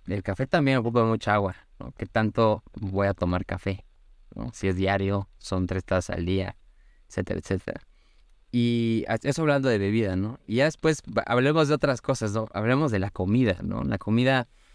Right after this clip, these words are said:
eh, en temas de dificultad, yo creo que es nivel Saiyajin, porque la gente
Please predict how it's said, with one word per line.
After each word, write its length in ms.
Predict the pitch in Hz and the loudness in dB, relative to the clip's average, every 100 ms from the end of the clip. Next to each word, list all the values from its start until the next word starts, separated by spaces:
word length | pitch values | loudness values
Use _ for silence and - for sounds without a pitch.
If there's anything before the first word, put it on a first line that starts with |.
| - - - - _ - - - - | -20 -20 -20 -20 _ -20 -20 -20 -4
eh, 480 | 110 104 101 101 - | 0 2 2 2 -2
en 140 | - 107 | -4 -4
temas 360 | - 123 143 | 2 2 4
de 80 | 110 | 2
dificultad, 760 | 98 95 98 101 92 107 127 165 - | 0 -2 -4 -4 -2 2 2 0 -6
yo 180 | 104 | -2
creo 140 | 104 104 | 0 0
que 160 | - | 0
es 220 | 101 - - | -2 -2 -4
nivel 300 | 95 101 98 | 0 0 0
Saiyajin, 580 | 110 95 90 101 175 - | 0 2 2 2 0 -4
porque 300 | - 92 95 | -8 -4 -2
la 120 | 92 | -2
gente 460 | 92 104 95 110 98 | 0 -2 0 0 0